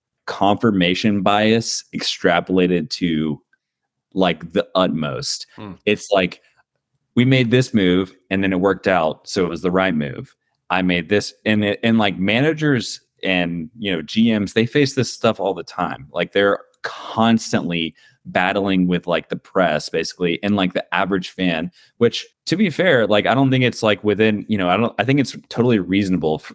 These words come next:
Speaker 1: to be criticized. "You made these moves, it didn't work out, whatever." But the reality is the average fan doesn't understand that so much about baseball is literally just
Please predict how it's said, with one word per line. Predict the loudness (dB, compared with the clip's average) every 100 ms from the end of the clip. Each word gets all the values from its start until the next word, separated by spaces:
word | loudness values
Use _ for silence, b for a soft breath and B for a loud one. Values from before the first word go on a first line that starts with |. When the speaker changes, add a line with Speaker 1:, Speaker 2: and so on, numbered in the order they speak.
| -10
Speaker 1:
to | -6
be | -4 -4
criticized. | -2 0 0 2 2 2 0 -6 -12 _ _ -2
"You |
made | 0 2
these | 0 0
moves, | 0 0 -2
it |
didn't | 0 0
work | 0 2
out, | 2 0
whatever." | -2 -2 -2 -8 b b b b b b -4
But | -2
the | 0
reality | 2 2 2 2 2 2
is | 0 -2
the | -6 -2
average | -4 -4 -6
fan | -6 -4
doesn't | -4 -6 -8
understand | -8 -8 -8 -10 -10 -8
that | -6 -8 -6
so | -4 -2 0 2 2
much | 2 2 0 -2 -4
about | 0 2 2 0
baseball | -2 0 2 2 2
is | 0 -4 -6 -6
literally | -2 0 2 0
just | 0 -2 -2 -10